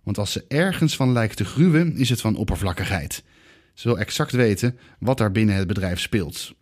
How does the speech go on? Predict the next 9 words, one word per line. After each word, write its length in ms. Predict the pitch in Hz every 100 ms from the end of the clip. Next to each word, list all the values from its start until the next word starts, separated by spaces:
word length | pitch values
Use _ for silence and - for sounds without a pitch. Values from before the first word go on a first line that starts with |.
| -
om 140 | - 101
zo 160 | 101
beter 320 | 90 107 123
te 80 | 120
kunnen 240 | 110 113 98
helpen 400 | 98 87 92 85 - - -
bij 280 | 92 90 -
strategische 720 | - - 90 - 135 117 98
afwegingen. 640 | 90 87 95 82 - 78 -